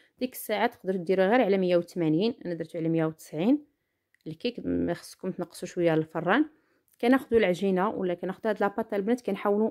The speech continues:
ننزلوها بواحد الصبع وواحد الصبع، كنحاولوا نقاد هكذا في لو سيركل ديالنا. ضروري ملي كنهزوها تكون عندنا لاباط ديالنا هابطه. صافي، كنحيد ليها هاد الجناب. غادي نديرها في، في واحد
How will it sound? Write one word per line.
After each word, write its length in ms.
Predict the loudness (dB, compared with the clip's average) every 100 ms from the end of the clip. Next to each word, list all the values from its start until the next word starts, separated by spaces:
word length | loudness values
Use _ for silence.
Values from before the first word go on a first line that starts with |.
| 2
ننزلوها 640 | 6 8 8 2 -2 -2
بواحد 260 | 0 -2 -4
الصبع 440 | -14 -18 -6 -4 -4 _ _ _
وواحد 240 | 0 0 0
الصبع، 340 | -8 0 0
كنحاولوا 640 | 2 -2 0 4 6 4 0
نقاد 280 | 0 0 -2
هكذا 540 | -2 -2 -2 -2 -2 -4 _
في 120 | -2
لو 80 | 0
سيركل 440 | 0 -6 -8 -8
ديالنا. 480 | 0 2 4 4 0 -2 _ _ _ _ 0
ضروري 460 | 2 4 4 4 2 _
ملي 220 | -4 -4
كنهزوها 1000 | -4 -2 -2 -2 -4 -6 -6 -4 0 0
تكون 280 | -2 _ -2
عندنا 340 | 0 0 0 0
لاباط 320 | -2 -2 -2 -6
ديالنا 360 | -2 0 0 -4 -4
هابطه. 500 | -2 -2 -4 -4 -4 _ _ _ _
صافي، 240 | -10 -6 0
كنحيد 420 | 0 2 0 0
ليها 140 | 0
هاد 60 | 0
الجناب. 440 | -4 -2 0 0 -2 _ _ _ _ _ _ _ _ _ _ _ _
غادي 240 | -2 4 4
نديرها 380 | 4 2 2 0
في، 360 | -2 -2 -2
في 80 | 0
واحد 180 | -2 -2